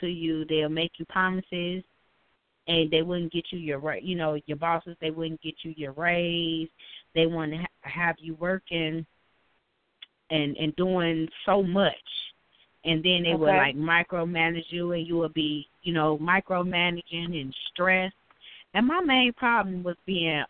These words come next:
Speaker 1: overworked and underpaid, and the response to that was always,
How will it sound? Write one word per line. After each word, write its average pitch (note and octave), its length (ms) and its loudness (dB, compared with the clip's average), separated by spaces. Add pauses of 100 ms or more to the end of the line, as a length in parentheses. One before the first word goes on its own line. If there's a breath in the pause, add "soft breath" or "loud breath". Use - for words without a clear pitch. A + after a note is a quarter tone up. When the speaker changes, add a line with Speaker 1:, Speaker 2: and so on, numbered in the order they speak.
Speaker 1:
overworked F#3 720 2
and D3+ 200 -2
underpaid, F3+ 920 0 (100)
and E3 180 0
the D#3 100 0
response G#3 600 2 (320)
to F3 120 -2
that D#3+ 320 0 (140)
was D#3 380 2 (160)
always, E3 920 2